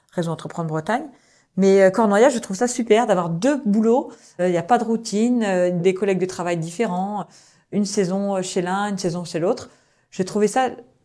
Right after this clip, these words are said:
top. Donc, je suis administratrice de Cornualia, je suis vice-présidente. Et Maryse Lemeau, euh, c'est la directrice, elle est top. Elle fait un recrutement d'enfer,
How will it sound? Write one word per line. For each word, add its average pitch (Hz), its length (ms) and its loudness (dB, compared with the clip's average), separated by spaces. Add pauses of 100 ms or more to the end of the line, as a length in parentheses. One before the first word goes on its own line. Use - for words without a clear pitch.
top. 180 240 -4 (160)
Donc, 247 240 2
je 226 80 2
suis 214 180 -4
administratrice 185 640 -4
de 165 80 -6
Cornualia, 156 360 -6
je 226 60 -6
suis 165 120 -8
vice-présidente. 165 720 -6 (540)
Et 202 100 0
Maryse 180 320 2
Lemeau, 190 360 4
euh, - 520 -4
c'est 156 160 -8
la 160 40 0
directrice, 160 540 -4
elle 156 140 -2
est 196 180 -4 (320)
top. - 240 -6 (320)
Elle - 80 -12
fait 180 120 -8
un 147 80 -4
recrutement 170 520 -8
d'enfer, 196 640 -2